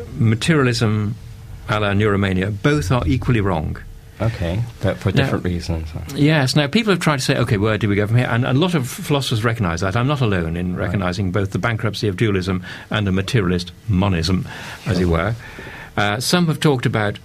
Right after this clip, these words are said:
Speaker 1: supersizing the mind, like Andy Clark and so on, and, uh, as it were, reinserting the brain into the body and into the material environment.
Speaker 2: This is all
Speaker 1: And
Speaker 2: metaphors, I, I imagine.
Speaker 1: It is possibly a sort of metaphor, yeah.
Speaker 2: Yeah.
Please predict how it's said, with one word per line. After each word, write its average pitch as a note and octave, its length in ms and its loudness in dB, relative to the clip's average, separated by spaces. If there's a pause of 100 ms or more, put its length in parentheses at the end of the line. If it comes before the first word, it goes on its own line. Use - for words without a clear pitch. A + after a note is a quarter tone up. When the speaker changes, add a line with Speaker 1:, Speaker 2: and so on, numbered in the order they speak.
Speaker 1:
supersizing A2+ 680 0
the G2+ 60 0
mind, G2 420 0
like F#2+ 240 0
Andy G#2 220 0
Clark F2+ 360 -2
and F#2+ 140 -2
so G2 140 0
on, F#2+ 220 2
and, F#2 180 0 (880)
uh, F#2+ 360 0 (540)
as G2+ 120 0
it - 20 4
were, G#2 140 4
reinserting A#2 720 2
the F#2+ 60 0
brain G#2+ 400 2
into G2+ 220 -2
the G#2 80 2
body A2 380 0
and G2 160 0
into F#2 160 -2
the G#2+ 80 2
material G#2 340 2
environment. A2+ 640 2 (160)
Speaker 2:
This G2+ 160 0
is G#2+ 80 2
all G#2 80 2
Speaker 1:
And G#2+ 80 2
Speaker 2:
metaphors, F2+ 680 -2
I, E2 280 -6
I F2 40 -6
imagine. F2 480 -6 (420)
Speaker 1:
It C#3+ 200 2
is F#3+ 160 4
possibly F#3 520 2
a C3+ 100 2
sort E3 180 2
of C#3+ 60 0
metaphor, G2+ 540 0
yeah. C3 240 2
Speaker 2:
Yeah. F2+ 100 -4